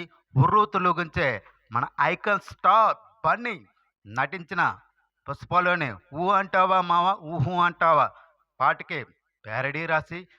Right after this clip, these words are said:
పాడి, ప్రజలలో సరికొత్త నానుడిని,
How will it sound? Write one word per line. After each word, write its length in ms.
పాడి, 340
ప్రజలలో 400
సరికొత్త 520
నానుడిని, 760